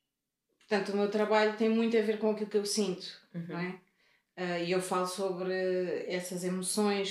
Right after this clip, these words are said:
Speaker 1: sobre esses sentimentos, e é isso que eu quero continuar a trabalhar,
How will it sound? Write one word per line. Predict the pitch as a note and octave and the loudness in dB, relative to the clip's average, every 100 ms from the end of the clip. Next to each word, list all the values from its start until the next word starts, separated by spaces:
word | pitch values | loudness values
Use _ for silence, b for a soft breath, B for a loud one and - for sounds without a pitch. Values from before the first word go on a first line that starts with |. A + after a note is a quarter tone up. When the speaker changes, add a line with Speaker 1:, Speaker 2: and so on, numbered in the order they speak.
| - | -2
Speaker 1:
sobre | F3+ E3+ F3 F3 | -4 -4 -4 -4
esses | E3+ - | -4 -4
sentimentos, | - F#3 F#3+ G3 G3 G3 G3 F#3+ F#3+ - - b b b b | -4 -4 -4 -2 0 -2 -4 -8 -16 -18 -20 b b b b
e | F#3 | 4
é | G3 | 6
isso | G#3 G#3+ - | 6 2 2
que | G#3 | 2
eu | |
quero | G3+ G3+ | 2 0
continuar | G3+ G#3 G#3 G3 | 0 2 4 4
a | G3 | 2
trabalhar, | G3 F#3+ G3 F#3+ F#3 G3 G3+ | 0 0 2 2 2 0 -2